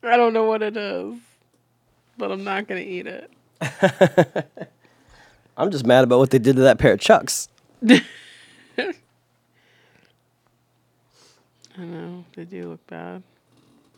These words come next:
Speaker 1: I don't know, man.
Speaker 2: So how about,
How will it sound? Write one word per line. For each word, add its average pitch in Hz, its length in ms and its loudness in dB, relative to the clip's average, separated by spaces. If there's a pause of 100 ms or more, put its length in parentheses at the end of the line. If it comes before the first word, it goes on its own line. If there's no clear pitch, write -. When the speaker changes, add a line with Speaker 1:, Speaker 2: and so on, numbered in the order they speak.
(400)
Speaker 1:
I 185 40 -18
don't 170 200 -14
know, 151 160 -12
man. 151 360 -12 (1400)
Speaker 2:
So - 180 -12
how 156 160 -2
about, 185 340 -2